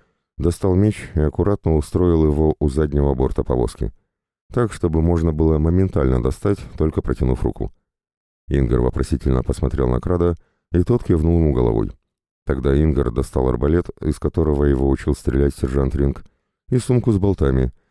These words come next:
и положил рядом с собой. Арбалет был очень дорогой вещью,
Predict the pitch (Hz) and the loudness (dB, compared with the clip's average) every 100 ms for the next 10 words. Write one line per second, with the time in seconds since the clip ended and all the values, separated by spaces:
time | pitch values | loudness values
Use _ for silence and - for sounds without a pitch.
0 | _ 73 71 69 76 101 80 71 71 - | _ -2 0 2 2 2 2 0 -2 -2
1 | 57 52 50 - _ _ _ _ _ _ | -4 -4 -6 -14 _ _ _ _ _ _
2 | 67 58 64 64 58 64 64 67 - 64 | -4 0 2 2 2 0 0 -2 -2 -2
3 | 60 62 64 67 92 - 60 57 | 0 0 0 0 0 -2 -4 -4